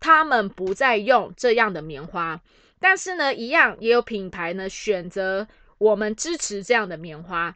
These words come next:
那你们有哪些品牌呢？你们可以自己上网去看。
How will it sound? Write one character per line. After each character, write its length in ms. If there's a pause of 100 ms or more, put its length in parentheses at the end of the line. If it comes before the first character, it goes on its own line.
那 120
你 140
们 100
有 100
哪 160
些 140
品 200
牌 180
呢？ 120
你 80
们 80
可 120
以 80
自 100
己 100
上 200
网 100
去 140
看。 320